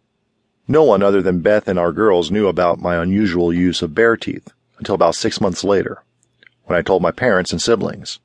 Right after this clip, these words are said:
Their initial response to this strange revelation varied greatly. My dad thought it was hilarious, while Mom expressed grave concern, exclaiming,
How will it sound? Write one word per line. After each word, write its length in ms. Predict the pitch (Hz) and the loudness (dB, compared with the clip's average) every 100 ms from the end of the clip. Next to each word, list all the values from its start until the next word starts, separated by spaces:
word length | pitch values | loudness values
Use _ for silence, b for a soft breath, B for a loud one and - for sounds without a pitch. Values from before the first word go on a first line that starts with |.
| _ _ _ _ _ _ _ _ _ | _ _ _ _ _ _ _ _ _
Their 140 | 147 139 | 0 2
initial 260 | 165 143 | 4 4
response 800 | 117 98 - 92 82 110 - - - _ _ | 2 2 2 2 2 -2 -4 -6 -10 _ _
to 100 | - | -4
this 160 | 98 87 | -2 -2
strange 280 | - 95 85 | -2 -2 0
revelation 720 | 90 82 82 82 95 101 101 _ | 0 2 0 -2 -4 -6 -8 _
varied 320 | 104 117 113 | 0 2 2
greatly. 460 | 104 113 - - - _ _ _ _ _ _ _ _ _ _ | 2 0 0 -8 -12 _ _ _ _ _ _ _ _ _ _
My 80 | - | -6
dad 300 | 87 131 107 | 2 2 4
thought 140 | 98 92 | 2 0
it 40 | |
was 120 | 85 | 0
hilarious, 600 | 95 120 113 87 - - - _ _ _ _ _ _ _ _ _ _ _ | 2 4 4 0 -6 -12 -14 _ _ _ _ _ _ _ _ _ _ _
while 160 | 95 92 | 0 2
Mom 320 | 104 110 92 | 4 4 2
expressed 460 | 87 - 92 87 | -4 -2 0 0
grave 340 | - 101 113 117 | 0 4 4 2
concern, 420 | 110 - 113 101 | -2 0 0 0
exclaiming, 540 | 82 - 95 90 80 | -2 -4 -2 -2 -4